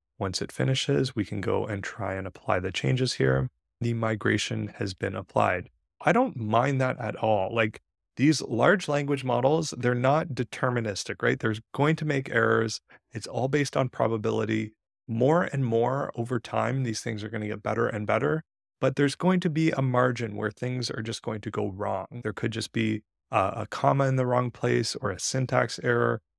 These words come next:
Like, it's very easy for these things to potentially happen sometimes. Now within our course content, there we go. So now we have an actual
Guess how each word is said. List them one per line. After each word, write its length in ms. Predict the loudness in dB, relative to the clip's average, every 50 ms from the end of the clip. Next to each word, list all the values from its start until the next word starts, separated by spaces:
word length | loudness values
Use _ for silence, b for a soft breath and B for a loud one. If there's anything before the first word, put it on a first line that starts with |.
| _ _ -6
Like, 180 | -6 -4 -2 -4
it's 160 | -4 -4 -4
very 480 | -2 2 2 4 4 4 2 0 -4 -4
easy 400 | -2 -2 -2 0 -2 -2 -4 -4
for 260 | -4 -4 -2 -2 0
these 220 | 0 -2 -4 -4 -6
things 300 | -6 -6 -6 -6 -8 -10
to 80 | -12 -14
potentially 480 | -14 -8 -6 -6 -4 -4 -6 -8 -8
happen 340 | -6 -6 -6 -6 -6 -8 -10
sometimes. 540 | -8 -8 -8 -10 -10 -10 -10 -8 -8 -4 -2
Now 280 | 2 4 4 4 4 4
within 320 | 4 2 2 2 2 2
our 100 | 2 0
course 280 | 2 0 0 0 0 -2
content, 520 | -4 -2 0 0 0 2 0 0 2 4
there 140 | 4 4 4
we 80 | 4
go. 220 | 2 2 2 2 2
So 160 | -2 -4 -4
now 260 | -2 0 0 0 2
we 140 | 0 0 -2
have 320 | 2 2 2 2 2 -2
an 160 | -6 -8 -8 -4
actual 760 | -4 -4 -4 -4 -6 -8 -2 0 0 2 2 2 2 0